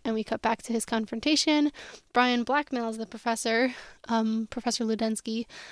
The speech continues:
and threatens him with a silver knife until, although we can't exactly see it, um, it's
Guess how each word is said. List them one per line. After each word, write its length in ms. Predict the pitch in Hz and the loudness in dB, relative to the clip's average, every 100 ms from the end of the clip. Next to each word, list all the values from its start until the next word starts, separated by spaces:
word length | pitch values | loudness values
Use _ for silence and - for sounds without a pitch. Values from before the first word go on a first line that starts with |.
| - - | -20 -4
and 320 | 233 233 233 | 0 2 0
threatens 320 | - 254 247 226 | 2 2 2 2
him 120 | 233 | 0
with 120 | 226 | -2
a 40 | |
silver 320 | 233 226 220 233 | 0 0 0 2
knife 240 | 269 262 | 2 2
until, 520 | 226 - 247 240 233 _ _ - | 0 4 6 6 2 _ _ -8
although 280 | 226 220 | -4 -2
we 160 | 220 240 | -2 -4
can't 320 | - 233 220 - | -4 -4 -4 -8
exactly 500 | 214 226 233 - 220 | -6 -4 -4 -4 -8
see 240 | - 240 | -6 -2
it, 220 | 240 247 - - - _ 262 | -2 -2 -10 -16 -20 _ -6
um, 400 | 214 202 202 - | -4 -2 -4 -8
it's 360 | 202 - - | -12 -10 -12